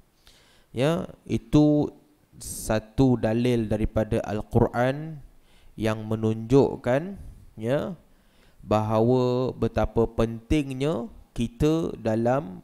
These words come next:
eh, berdoa kepada Allah Subhanahu wa taala. Perlunya kita kepada Allah Subhanahu wa taala.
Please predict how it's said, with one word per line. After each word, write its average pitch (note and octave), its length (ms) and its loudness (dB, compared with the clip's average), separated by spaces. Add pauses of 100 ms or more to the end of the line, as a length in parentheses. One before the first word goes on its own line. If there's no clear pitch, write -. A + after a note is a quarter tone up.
(840)
eh, A#2+ 80 -4
berdoa B2 800 2
kepada A2 480 -2
Allah A2 320 -2
Subhanahu G#2+ 960 -2
wa G2+ 80 -2
taala. G#2 560 -4 (640)
Perlunya B2+ 720 2
kita B2+ 560 -2
kepada A2 480 -2
Allah A2 320 -4
Subhanahu G#2 880 -4
wa G2+ 80 -2
taala. G#2 560 -4